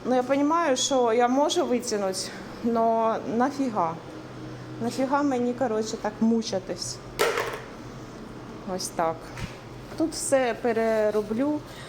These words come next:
потрошку. І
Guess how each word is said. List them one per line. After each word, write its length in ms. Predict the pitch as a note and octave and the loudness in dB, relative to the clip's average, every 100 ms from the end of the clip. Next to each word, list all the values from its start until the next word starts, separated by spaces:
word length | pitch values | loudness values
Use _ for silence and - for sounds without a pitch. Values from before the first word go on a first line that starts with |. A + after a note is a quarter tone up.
| - A3 | -4 -2
потрошку. 760 | A3+ A#3+ A#3+ A3+ - - G#3 G3+ - - - - - - - - G3+ | 2 4 4 2 -2 -4 -4 -4 -12 -14 -14 -14 -14 -14 -8 -2 0
І 300 | F#3 F#3 | 0 0